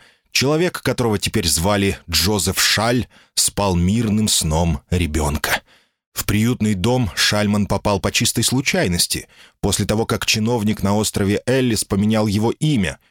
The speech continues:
чем навлек на себя тысячу беззвучных проклятий. Он спустился по лестнице и в высоком окне, в самом конце вестибюля, вдруг увидел силуэт Манхэттена на фоне бледного неба.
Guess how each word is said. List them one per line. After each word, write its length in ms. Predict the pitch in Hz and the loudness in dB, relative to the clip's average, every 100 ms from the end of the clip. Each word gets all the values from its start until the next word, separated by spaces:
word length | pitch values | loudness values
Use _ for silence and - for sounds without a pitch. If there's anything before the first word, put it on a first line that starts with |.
| _ | _
чем 360 | - 98 92 71 - - | -2 0 0 -2 -8 -2
навлек 420 | 101 95 131 127 | 0 2 0 0
на 80 | 107 | -2
себя 280 | - 92 | 0 0
тысячу 640 | - 131 147 127 - 127 117 - - | 0 0 0 0 0 -2 -2 -8 -4
беззвучных 840 | 87 107 90 87 98 - 95 92 | 0 2 2 2 0 0 -2 -4
проклятий. 760 | - 101 - 95 78 - 82 - - - _ _ - | -2 -2 0 0 0 -4 -6 -16 -20 -20 _ _ -2
Он 140 | 226 | 0
спустился 560 | - 143 - 160 - 139 | 0 -2 0 0 0 0
по 120 | 123 | 0
лестнице 680 | 123 156 - 135 - 135 113 - _ | 2 2 0 -2 0 0 -2 -10 _
и 120 | 95 | -2
в 60 | 110 | 0
высоком 480 | 120 - 175 165 139 | 2 0 0 0 -2
окне, 460 | 127 104 127 127 - _ _ - | 0 0 0 0 -4 _ _ -6
в 80 | - | -2
самом 420 | - 120 135 113 | 0 0 0 -2
конце 440 | - 101 98 110 | -2 -2 0 0
вестибюля, 800 | 87 82 - 78 85 139 127 107 - - - | 0 -2 -2 -2 0 2 0 -2 -8 -14 -4
вдруг 340 | - 160 - | -2 -2 0
увидел 340 | 131 151 127 | 0 0 0
силуэт 540 | 127 - 104 101 110 - | 0 0 0 0 -2 0
Манхэттена 680 | 87 90 - 117 117 101 95 | 0 0 -2 -2 -2 0 2
на 120 | 92 | 0
фоне 360 | - 95 90 80 | 0 0 0 0
бледного 500 | 78 78 71 80 78 | 0 -2 0 0 2
неба. 540 | 85 82 71 65 - | 2 0 0 -2 -4